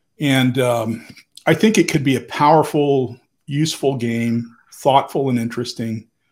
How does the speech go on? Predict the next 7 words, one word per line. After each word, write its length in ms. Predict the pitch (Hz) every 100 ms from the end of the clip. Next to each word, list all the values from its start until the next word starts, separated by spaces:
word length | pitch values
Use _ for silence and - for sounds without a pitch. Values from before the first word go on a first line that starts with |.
| _ _ _ _ _ -
but, 360 | 123 147 - 135
um, 500 | 113 110 104 - _ _ _ _ _ _ _ _ _ -
but 140 | 131
it's, 240 | 117 - -
it's, 340 | 139 - - -
it's 180 | 120
heavy. 440 | - 117 113 104